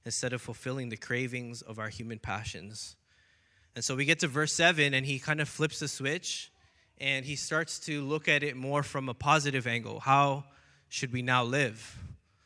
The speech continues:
I know a lot of people associate Christianity with rules and things to not do, but I think God's word is packed with so many encouragements about how we should live,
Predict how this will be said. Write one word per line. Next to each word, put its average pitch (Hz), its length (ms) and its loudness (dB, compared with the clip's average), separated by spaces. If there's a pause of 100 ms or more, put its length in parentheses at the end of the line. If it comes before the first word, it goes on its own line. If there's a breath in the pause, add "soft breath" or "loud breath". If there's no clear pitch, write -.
(420 soft breath)
I 113 60 -8
know 131 220 0
a - 20 0
lot 123 220 4
of 131 80 0
people 135 320 -2
associate 131 560 -4
Christianity 131 680 -4
with 117 180 -8
rules 139 420 -2
and 117 160 -8
things 135 280 -6
to 127 100 -8
not 131 260 0
do, 170 340 -6 (640 soft breath)
but 120 120 -4
I 131 60 -2
think 139 200 0
God's 131 320 2
word 127 260 0
is 120 140 -4
packed 135 540 4
with 120 180 -4
so - 240 -2
many 131 260 -2
encouragements 120 600 -4
about 113 180 -6
how 113 140 -2
we 110 140 -6
should 117 240 -6
live, 104 320 -8